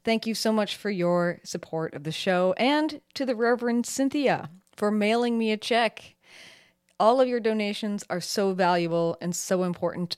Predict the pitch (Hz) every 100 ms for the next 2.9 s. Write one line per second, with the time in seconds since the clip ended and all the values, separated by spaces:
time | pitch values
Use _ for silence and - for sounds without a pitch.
0 | - 190 - 185 180 170 165 - 165 160
1 | 156 160 151 151 151 _ _ _ - -
2 | _ 233 294 294 370 320 285 247 240